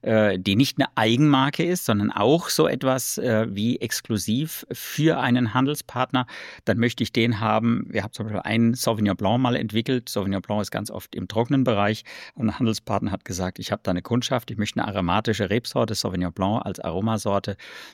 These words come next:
äh, möchte ich aber, äh, gern im feinherben Bereich haben, also nicht trocken."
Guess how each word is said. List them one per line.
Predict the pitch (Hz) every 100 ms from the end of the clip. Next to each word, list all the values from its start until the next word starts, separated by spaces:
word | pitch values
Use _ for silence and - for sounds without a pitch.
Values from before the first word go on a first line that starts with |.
| _
äh, | 120
möchte | 107 107 -
ich | 107 92
aber, | 95 101 -
äh, | 98
gern | 95 87
im | 92
feinherben | - 117 151 147 131
Bereich | 123 110 113 -
haben, | 101 104 -
also | 82 80
nicht | 110 - - -
trocken." | 139 139 156